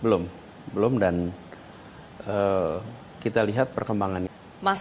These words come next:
Speaker 2: Anies, banyak juga yang bertanya apakah sudah ada tawaran sebetulnya untuk Mas Anies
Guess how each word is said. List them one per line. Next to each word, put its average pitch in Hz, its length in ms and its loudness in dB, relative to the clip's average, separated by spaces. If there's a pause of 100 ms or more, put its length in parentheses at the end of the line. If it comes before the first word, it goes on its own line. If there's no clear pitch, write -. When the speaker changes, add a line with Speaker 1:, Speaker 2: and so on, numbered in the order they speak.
Speaker 2:
Anies, 214 640 -2 (240)
banyak 170 400 -4
juga 180 160 -4
yang 185 160 -2
bertanya 165 480 -4
apakah 175 320 -4
sudah 170 240 -2
ada 156 160 -6
tawaran 196 560 -2
sebetulnya 151 480 -4
untuk - 160 -12
Mas 156 240 -2
Anies - 400 -2